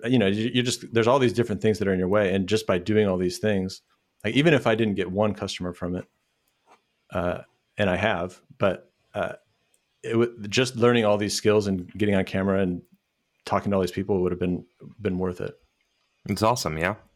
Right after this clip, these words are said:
Speaker 1: So one other quick question. I, I was talking to you a long time ago, uh, on,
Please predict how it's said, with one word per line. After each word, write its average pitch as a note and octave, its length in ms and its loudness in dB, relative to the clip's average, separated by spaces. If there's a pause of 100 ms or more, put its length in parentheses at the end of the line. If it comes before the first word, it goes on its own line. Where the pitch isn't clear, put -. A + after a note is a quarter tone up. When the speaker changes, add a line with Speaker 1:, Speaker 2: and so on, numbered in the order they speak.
(500)
Speaker 1:
So C3+ 160 6
one C#3 240 4
other F3 160 6
quick D3 180 4
question. B2+ 280 4
I, A#2+ 100 4
I A#2+ 180 2
was B2+ 140 0
talking D3+ 300 0
to C3 80 -2
you B2+ 200 4 (360)
a A2+ 80 2
long C3 200 4
time A#2 200 2
ago, G#2 400 2
uh, F#2 360 -4
on, G2+ 440 -2